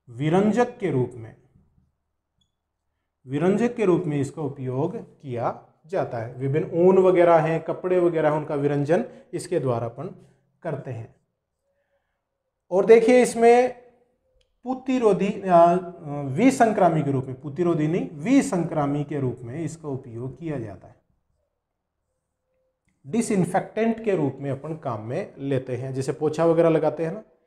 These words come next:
वो डिसइंफेक्टेंट होता है, विसंक्रामी होता है, तो उसके रूप में भी एस ओ टू का उपयोग अपन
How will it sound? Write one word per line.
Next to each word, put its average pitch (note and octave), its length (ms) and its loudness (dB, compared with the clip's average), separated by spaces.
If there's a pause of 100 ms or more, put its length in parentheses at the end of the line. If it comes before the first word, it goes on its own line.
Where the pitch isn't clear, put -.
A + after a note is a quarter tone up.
(260)
वो D3 60 -8
डिसइंफेक्टेंट F3 1000 -8
होता A#2+ 300 -8
है, A2+ 200 -20 (440)
विसंक्रामी D3 720 -2
होता B2 260 -4
है, A#2+ 60 -4
तो D3+ 120 -8
उसके D3 240 -2
रूप D#3+ 200 2
में C#3+ 140 -4
भी D#3+ 160 -2
एस D3 300 -4
ओ C#3+ 80 -2
टू G#3+ 380 -8 (220)
का D#3+ 80 -6
उपयोग C#3+ 460 0
अपन D#3 340 -4